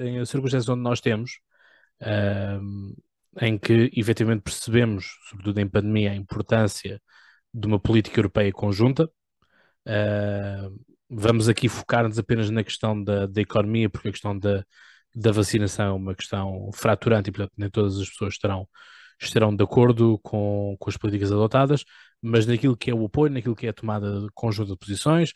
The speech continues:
ah, que agora vol-, a Europa, numas sondagens, por exemplo, o caso de, numa sondagem do, do Expresso, quarenta por cento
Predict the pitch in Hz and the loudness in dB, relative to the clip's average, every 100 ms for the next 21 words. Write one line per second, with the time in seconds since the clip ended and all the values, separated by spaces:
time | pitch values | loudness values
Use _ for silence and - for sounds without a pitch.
0 | - - - _ 113 117 113 113 107 _ | -10 -20 -20 _ 0 2 2 2 0 _
1 | _ - 165 151 110 - _ _ - 117 | _ 4 6 8 6 -2 _ _ -2 2
2 | 135 123 110 113 135 127 120 110 107 110 | 4 4 2 4 4 2 -2 -10 -10 -10
3 | - 120 120 127 123 - 107 101 110 113 | -4 2 4 6 4 2 0 0 0 -2
4 | 113 113 113 113 104 - 107 98 104 117 | -2 -2 0 0 0 -2 -6 -6 -2 2
5 | 101 101 107 104 98 - - _ 110 107 | 2 2 2 2 -2 -10 -20 _ -2 0
6 | 120 110 104 107 104 104 104 104 - - | 2 2 2 2 0 0 0 0 -2 2
7 | 113 101 - 117 107 104 - - 120 101 | 2 2 -2 -2 0 -2 -10 -6 -4 -4
8 | - | -10